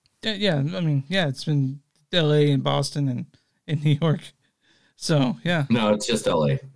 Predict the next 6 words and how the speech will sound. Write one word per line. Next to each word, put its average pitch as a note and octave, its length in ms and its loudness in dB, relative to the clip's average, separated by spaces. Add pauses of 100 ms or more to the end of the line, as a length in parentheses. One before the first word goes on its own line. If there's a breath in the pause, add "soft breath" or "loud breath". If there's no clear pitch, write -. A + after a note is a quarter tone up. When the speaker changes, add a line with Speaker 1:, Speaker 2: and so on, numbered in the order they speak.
(680)
Speaker 2:
Nothing F#2 240 -2
happened C#2 300 2
in C2+ 60 8
Boston C2+ 380 0
ever. C2 360 0 (920 loud breath)
Anyway, D#3 600 2